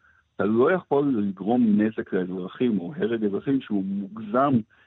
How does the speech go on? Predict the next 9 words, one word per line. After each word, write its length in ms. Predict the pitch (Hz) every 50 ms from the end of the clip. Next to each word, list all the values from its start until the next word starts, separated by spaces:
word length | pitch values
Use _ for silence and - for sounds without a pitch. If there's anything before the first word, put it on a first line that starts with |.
| _ _ -
מעבר 420 | 95 98 78 76 107 110 107 110
לצורך 480 | 101 98 95 - - 110 107 110 107 -
הצבאי 360 | 107 - - 104 107 110 107
האמיתי 440 | 104 104 107 104 104 - - 156 156
שיש 240 | - - 92 95 -
לך 80 | -
מלפגוע 560 | - 95 92 87 92 - - - 90 85 87 85
במטרה 480 | 90 90 92 80 - - - - -
הזאת. 240 | - - - -